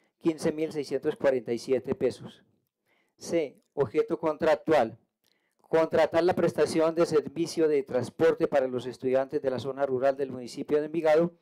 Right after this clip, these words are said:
como estrategia de permanencia en el sistema educativo. Tiempo estimado del contrato, dieciséis de enero al treinta de noviembre de dos mil veintitrés. Fuente de financiación S G P,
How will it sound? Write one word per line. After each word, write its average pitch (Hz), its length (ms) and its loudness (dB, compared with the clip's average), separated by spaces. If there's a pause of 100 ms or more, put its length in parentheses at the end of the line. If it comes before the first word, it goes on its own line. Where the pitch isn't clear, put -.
(440)
como 170 280 2
estrategia 175 600 2
de 170 100 6
permanencia 151 760 0
en 147 80 -4
el 127 120 -4
sistema 147 520 0
educativo. 135 640 0 (1500)
Tiempo 156 420 2
estimado 147 500 2
del 143 140 2
contrato, 147 640 0 (460)
dieciséis 156 500 0
de 180 80 2
enero 175 220 4
al 165 140 4
treinta 160 600 2
de 165 240 2
noviembre 143 480 4
de 139 60 6
dos 123 100 4
mil 127 140 -4
veintitrés. 139 680 -2 (580)
Fuente 160 380 0
de 151 120 2
financiación 151 880 -2
S 156 300 -2
G 156 60 0
P, 170 340 0